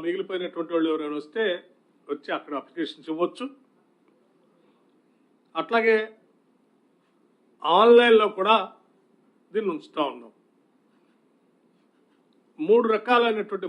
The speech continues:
మార్గాలు, వెసులుబాటు కల్పిస్తా ఉన్నాం. ఒకటి టోల్ ఫ్రీ ద్వారా వారు కాల్ చేస్తే వారి నెంబర్, ఆ పర్టికులర్స్ ఇస్తే ఇంటికి వాళ్ళు వెళ్ళి ఎన్యూమరేట్ చేసుకుంటారు.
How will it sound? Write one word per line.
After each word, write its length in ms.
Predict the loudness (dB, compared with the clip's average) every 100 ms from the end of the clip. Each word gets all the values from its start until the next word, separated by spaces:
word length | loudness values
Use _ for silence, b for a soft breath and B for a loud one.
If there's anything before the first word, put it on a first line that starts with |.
| -2
మార్గాలు, 420 | 0 0 -2 0 -2
వెసులుబాటు 420 | -4 -4 -4 -6 -6
కల్పిస్తా 360 | -6 -8 -10 -8 -10
ఉన్నాం. 160 | -14 _ _ _ _
ఒకటి 220 | -8 -8 -6
టోల్ 200 | -2 -2 -2
ఫ్రీ 140 | -2 -2
ద్వారా 220 | 0 -2 -2
వారు 200 | -2 -4 -10 -14 _ _ _ _ _ _ _ _ _ _ _ _ _
కాల్ 240 | -4 0 0
చేస్తే 340 | -2 -4 0 0 0 -6 _ _ _ _ _ _ _ _ _ -10
వారి 160 | -8 -8
నెంబర్, 260 | -6 -4 -2
ఆ 20 | -2 -6 _
పర్టికులర్స్ 440 | -14 -12 -8 -8 -8 -16
ఇస్తే 220 | -6 -6 -6 -10 _ _ _ _ _ _ _ _ -10
ఇంటికి 400 | -10 -8 -6 -6 -6 -12 _ _ -10
వాళ్ళు 160 | -6 -6
వెళ్ళి 160 | -6 -6
ఎన్యూమరేట్ 400 | -8 -10 -12 -12
చేసుకుంటారు. 520 | -12 -12 -12 -8 -8